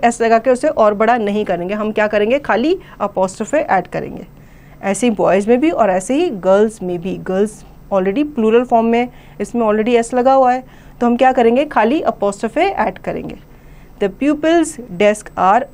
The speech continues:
arranged in row। अब pupils के आगे already एस लगा हुआ है,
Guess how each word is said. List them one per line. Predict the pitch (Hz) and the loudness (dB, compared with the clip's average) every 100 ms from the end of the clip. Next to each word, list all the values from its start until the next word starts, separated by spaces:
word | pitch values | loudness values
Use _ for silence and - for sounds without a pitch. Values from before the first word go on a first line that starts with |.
| 190 | -4
arranged | 185 190 196 - | -2 -2 -4 -6
in | 208 277 320 - 196 | -2 -2 -2 -6 -4
row। | 202 190 - | 0 0 0
अब | - 175 - | -8 -6 -4
pupils | 220 262 269 262 - - | -2 0 0 -2 -14 -8
के | - | -2
आगे | 190 180 | -2 0
already | 208 202 208 | 0 0 0
एस | 254 262 254 | 0 0 0
लगा | 240 240 | 2 4
हुआ | 247 | 4
है, | 330 | 0